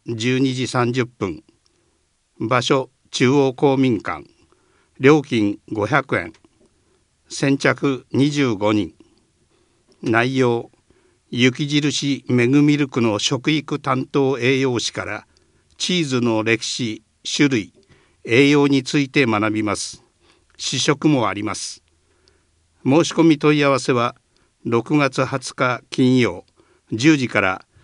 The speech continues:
三十日月曜十七時までに中央公民館へ。電話、七三の六零一一まで。宝塚バル。市内百二十一店舗が参加する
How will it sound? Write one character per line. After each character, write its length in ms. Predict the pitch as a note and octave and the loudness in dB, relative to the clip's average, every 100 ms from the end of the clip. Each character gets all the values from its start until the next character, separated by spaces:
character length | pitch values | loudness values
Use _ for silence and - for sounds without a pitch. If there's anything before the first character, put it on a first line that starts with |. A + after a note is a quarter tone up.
| _ _ - | _ _ -8
三 340 | - B2+ D3 | 0 2 2
十 220 | C#3 C#3 | 2 2
日 440 | C3 B2+ - C3 - | 2 0 -4 -8 -8
月 360 | A#2 A2+ G#2+ D3 | -4 -4 0 2
曜 280 | C#3 G#2 F#2+ | 2 0 -4
十 300 | A2+ C3+ C#3 | -2 -2 -2
七 240 | C#3 C3 | -2 -2
時 100 | A#2 | -2
ま 140 | A2 | -2
で 120 | G#2+ G#2 | -2 -2
に 280 | G2+ A2 _ _ | -4 -6 _ _
中 220 | - C#3+ C#3 | -4 -2 0
央 280 | C#3 C#3 B2+ | 0 0 0
公 220 | C3+ C3 | -2 2
民 260 | C#3 C#3 | 2 0
館 240 | B2+ A2+ F#2 | 0 0 0
へ。 180 | F2+ - _ _ _ _ _ _ _ _ | -8 -16 _ _ _ _ _ _ _ _
電 380 | - B2 B2+ C3 | -4 2 2 4
話、 180 | B2 C3 _ _ _ _ - | 0 -2 _ _ _ _ -4
七 280 | A2+ C3+ C3+ | 0 2 0
三 340 | - C#3+ A2 | 0 0 2
の 240 | G2 F#2 - _ - | 0 -4 -10 _ -6
六 400 | B2 B2 B2+ C3+ | -2 -2 0 0
零 340 | C3 B2+ B2+ | 2 2 0
一 400 | - A2 - C#3 | -6 -6 -2 -2
一 220 | C3+ - A#2 | -2 -2 -2
ま 160 | F#2 | -2
で。 180 | F#2 E2+ _ _ _ _ _ _ _ _ _ _ _ _ _ _ _ | -8 -16 _ _ _ _ _ _ _ _ _ _ _ _ _ _ _
宝 380 | C3+ B2+ D3+ C3+ | -6 0 0 0
塚 260 | C3 C3+ | 2 2
バ 160 | A#2+ G#2 | 4 2
ル。 140 | F2 _ _ _ _ _ _ _ _ _ | 0 _ _ _ _ _ _ _ _ _
市 160 | - E3 | -2 2
内 340 | D3+ A#2+ - _ - | 4 2 -4 _ -10
百 340 | - C#3 D3 | -4 0 4
二 160 | C3+ C3+ | 4 4
十 240 | D3+ C#3 | 2 2
一 240 | B2 B2 | 0 -4
店 220 | B2 B2+ A#2 | -4 -2 -2
舗 120 | B2 | -2
が 140 | A#2 | -2
参 220 | A2 A2 | -2 -4
加 120 | G#2+ A2 | -2 -4
す 140 | A#2+ | -4
る 200 | A2 | -6